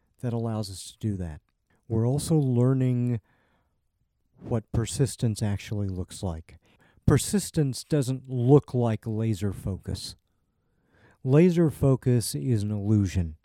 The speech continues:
And yeah, we can get there. It's called a flow experience. You know, most of the time, uh, persistence, focus, resilience, which is such a big buzzword right now,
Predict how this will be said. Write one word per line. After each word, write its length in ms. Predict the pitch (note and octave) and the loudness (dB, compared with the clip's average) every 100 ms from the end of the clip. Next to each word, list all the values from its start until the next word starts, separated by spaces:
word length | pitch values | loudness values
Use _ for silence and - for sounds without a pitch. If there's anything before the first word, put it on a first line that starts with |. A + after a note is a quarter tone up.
| _ _ _ _ - | _ _ _ _ -2
And 200 | C#3+ B2+ | 0 2
yeah, 180 | C#3+ | 4
we 220 | D3 C3+ D3+ | 6 6 4
can 360 | - D3 B2+ | -2 -2 -2
get 300 | A2+ D#3 C#3 | -2 -4 0
there. 360 | C3 B2 A#2+ A#2+ | 0 2 2 2
It's 240 | A#2+ G#2+ | -2 -4
called 220 | - B2+ | -2 -2
a 20 | A2+ | -2
flow 340 | - C3 B2+ | 0 2 2
experience. 800 | A#2 - - A#2 G#2+ G#2 G#2 G#2 - _ - | 0 -6 -4 0 0 0 -2 -6 -10 _ -8
You 180 | F#3+ G3+ | -2 0
know, 100 | G3+ | 0
most 360 | G#3 G3+ A3 | 2 4 2
of 40 | - | 0
the 80 | |
time, 460 | A3 F3+ F3 E3+ E3 | 2 2 2 2 -2
uh, 280 | D#3+ C3 E3 D#3 - _ F3+ E3 - | -6 -12 -16 -16 -20 _ -18 -4 0
persistence, 960 | E3+ - F#3 - - D3 C#3+ - - - - | 2 2 -2 -4 -4 -6 -6 -10 -14 -16 -20
focus, 840 | - - E3+ E3 - C#3 - - - _ _ - | -18 -2 -2 0 0 0 -2 -8 -12 _ _ -6
resilience, 1800 | B2 C3+ B2+ A#2 A2 D3 F#3+ G3+ C#3 A2 F#2+ C3+ D#3 - - - - - - _ _ _ _ _ _ - | 2 4 4 0 2 4 6 4 2 2 0 -2 -6 -10 -8 -6 -8 -10 -16 _ _ _ _ _ _ -12
which 160 | B2 | -6
is 160 | C3+ A#2 | -6 -4
such 240 | - B2+ | -4 0
a 60 | C#3+ | 0
big 720 | A2 G2+ - B2 C3 C3 C3+ - _ _ - A2+ | -2 -6 0 2 2 -2 -6 -6 _ _ -16 -2
buzzword 680 | B2 D#3 A#2+ A2 G#2 G2 F#2+ | 0 0 -2 -4 -4 -4 -6
right 340 | G2 F#2+ G2 | -6 -6 -8
now, 480 | F#2 F2+ E2+ E2 A2+ | -8 -8 -10 -12 -14